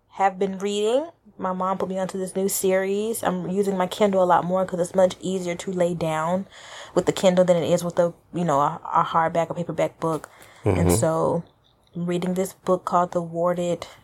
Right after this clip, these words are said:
Speaker 1: series. I don't think I got that name right. I'm gonna fi-, I'm gonna link the series too, just in case y'all wanna read it. It's good. It is good. Um, I text my friends <laughs> if I can, like, when I have the capacity to engage.
Speaker 2: What are you watching?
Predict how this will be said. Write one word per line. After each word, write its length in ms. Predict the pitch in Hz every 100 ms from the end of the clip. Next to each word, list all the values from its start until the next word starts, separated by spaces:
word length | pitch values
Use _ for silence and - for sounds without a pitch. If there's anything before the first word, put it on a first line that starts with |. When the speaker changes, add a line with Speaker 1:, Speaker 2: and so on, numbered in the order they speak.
| _
Speaker 1:
series. 500 | - - 190 190 190 196
I 100 | 180
don't 220 | 165 156
think 140 | - 165
I 60 |
got 180 | 156 -
that 140 | -
name 200 | 139 131 85
right. 180 | 69 - -
I'm 140 | - 208
gonna 160 | 190
fi-, 140 | 175 -
I'm 140 | 190
gonna 180 | 202 202
link 240 | 196 196 196
the 80 |
series 340 | 226 202 196 208
too, 140 | 208
just 160 | 165 180
in 60 |
case 160 | 180 180
y'all 100 | 196
wanna 160 | 196 190
read 220 | 185 180
it. 80 | -
It's 200 | 208 233
good. 440 | 208 175 135 - - - - - - - -
It 120 | 190
is 120 | 196
good. 440 | 185 185 175 175 -
Um, 520 | 185 185 185 185 180 -
I 680 | 185 190 185 185 185 185 180 - _ _ _
text 240 | - 196 208
my 160 | 196
friends 640 | 196 180 180 185 190 196 - _ _
<laughs> 180 | _ _ - - - - - - - -
if 220 | 196 -
I 100 | 196
can, 160 | 202 202 196
like, 200 | 190 180 - - -
when 140 | 202
I 80 | 196
have 180 | 202 190
the 80 | 185
capacity 800 | 185 202 180 180 196 196 202 202 _ _ _ - -
to 340 | - 202 185 185
engage. 160 | 95
Speaker 2:
What 140 | 101 92
are 60 |
you 100 | 92
watching? 540 | 92 90 90 87 95